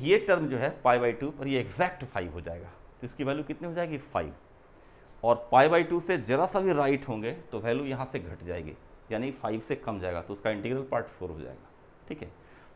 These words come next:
तो आप क्या देखें कि sin x का कोएफ़िशिएंट फ़ाइव था, तो ठीक mid point पे पाई by टू पर वहाँ एक जगह टूटा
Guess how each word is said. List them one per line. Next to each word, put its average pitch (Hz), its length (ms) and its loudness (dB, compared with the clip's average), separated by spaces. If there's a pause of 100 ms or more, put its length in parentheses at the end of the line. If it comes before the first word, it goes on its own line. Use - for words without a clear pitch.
तो 165 40 6
आप 165 120 0
क्या 254 120 4
देखें 233 380 0
कि 214 80 -6
sin 156 320 2
x 208 60 -6
का 196 100 6
कोएफ़िशिएंट 170 500 4
फ़ाइव 147 300 4
था, - 180 -2 (1000)
तो 165 120 0
ठीक 254 320 2 (320)
mid 123 440 0
point 107 280 0
पे 131 120 -2 (120)
पाई 110 140 6
by 107 200 0
टू 131 80 -2
पर 151 140 -4
वहाँ 117 400 -4
एक 156 180 0
जगह 107 180 0
टूटा 98 360 -6